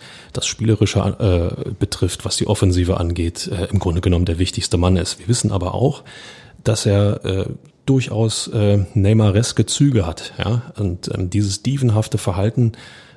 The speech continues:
ähm, das muss er ablegen. Fußball ist im Jahr zwanzig zwanzig mehr denn je ein Mannschaftssport. Die Zeiten, wo ein Alleinunterhalter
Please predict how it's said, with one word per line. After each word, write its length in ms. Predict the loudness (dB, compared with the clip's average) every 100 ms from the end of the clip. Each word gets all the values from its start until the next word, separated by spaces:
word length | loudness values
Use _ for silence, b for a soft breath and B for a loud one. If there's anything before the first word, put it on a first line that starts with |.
| B
ähm, 360 | 0 2 0 -2 _ _ _ _ _ _ -12
das 160 | -4 2
muss 160 | 2
er 140 | 2 -4
ablegen. 420 | -2 -2 -2 -6 -10
Fußball 560 | -10 -8 0 2 0 0
ist 380 | -2 -2 -8 -14 _ _
im 220 | -2 0 2
Jahr 200 | 2 0
zwanzig 340 | -2 -4 -4
zwanzig 640 | -6 -4 -4 -2 -4 -6 -10
mehr 360 | -4 0 2 2
denn 140 | 4
je 100 | 4
ein 80 | 4
Mannschaftssport. 680 | 4 0 -4 -8 -6 -6 -4
Die 60 | -6
Zeiten, 440 | -6 -6 -2 -2
wo 360 | -2 -2 -4 -8
ein 280 | -12 -10 -8
Alleinunterhalter 1080 | -6 -6 -2 2 2 2 2 2 2 2 0